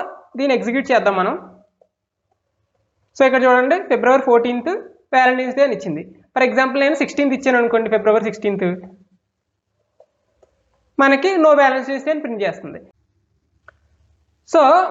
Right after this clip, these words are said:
మనం ఒక చిన్నదాన్ని చెక్ చేయడం కోసం నాలుగు లైన్ల కోడ్ రాసాం కదా ఇక్కడ. So if, else, ఒకవేళ మీరు if, else మాత్రమే ఉంది అంటే ట్రైనరీ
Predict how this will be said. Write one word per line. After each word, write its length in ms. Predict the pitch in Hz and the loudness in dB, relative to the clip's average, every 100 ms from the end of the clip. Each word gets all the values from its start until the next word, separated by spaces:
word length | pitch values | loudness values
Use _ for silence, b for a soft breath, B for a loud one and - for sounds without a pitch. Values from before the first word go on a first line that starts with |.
| 285 | -2
మనం 180 | 311 349 320 | 0 2 2
ఒక 100 | 330 349 - | 2 -4 -4
చిన్నదాన్ని 500 | 294 330 330 339 349 | -2 0 4 4 2
చెక్ 180 | 330 - | -2 0
చేయడం 240 | 330 320 320 294 | 2 2 2 0
కోసం 240 | 254 285 339 269 | -2 -4 0 2
నాలుగు 260 | 247 294 320 | 2 2 2
లైన్ల 240 | 302 302 311 285 | 2 4 0 0
కోడ్ 180 | 262 262 | 0 2
రాసాం 240 | 247 240 202 | 0 0 0
కదా 100 | 165 | 0
ఇక్కడ. 160 | 165 208 359 - - _ | 2 0 0 -6 -20 _
So 60 | 254 254 | 2 2
if, 100 | 233 - 277 294 | 2 -4 -2 2
else, 240 | 214 202 185 247 294 262 | 2 0 -2 -4 -2 0
ఒకవేళ 400 | 285 262 240 311 349 | 2 4 4 4 4
మీరు 200 | 330 269 285 349 254 | 0 -2 -2 -4 -6
if, 160 | 254 - 359 - 247 | -8 -4 -2 0 0
else 200 | 294 294 262 | 0 2 2
మాత్రమే 420 | 262 277 311 320 277 | 2 2 4 4 2
ఉంది 180 | 262 277 226 | 2 2 2
అంటే 220 | 185 208 330 - | -2 -2 -2 0
ట్రైనరీ 400 | 240 254 311 | 0 2 2